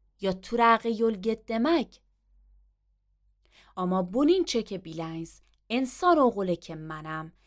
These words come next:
yerində nə iqtidar var ta günahları bağışlaya?" O fələcə dedi:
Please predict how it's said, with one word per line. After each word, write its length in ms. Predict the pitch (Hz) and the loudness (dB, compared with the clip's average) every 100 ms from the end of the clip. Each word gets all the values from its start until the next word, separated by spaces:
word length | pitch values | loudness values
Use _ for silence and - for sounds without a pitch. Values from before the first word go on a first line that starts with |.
| _ _ | _ _
yerində 520 | 170 180 208 196 - 226 226 | -2 0 0 -4 -4 0 2
nə 120 | 240 233 - 269 | 4 2 0 -6
iqtidar 760 | - - 311 320 349 330 240 | -6 0 2 6 6 6 6
var 200 | 190 185 160 151 | 0 0 -2 -8
ta 140 | - 175 - | -4 -4 -2
günahları 800 | 214 240 277 277 - 294 349 349 | 0 6 6 6 2 2 4 2
bağışlaya?" 840 | 175 156 156 - - 190 240 311 339 _ _ _ _ _ _ _ _ | -2 -4 -8 -10 -6 2 4 4 0 _ _ _ _ _ _ _ _
O 80 | 311 | -8
fələcə 580 | - 175 160 156 180 180 | -8 -10 -10 -12 -12 -12
dedi: 380 | 170 170 175 | -14 -10 -12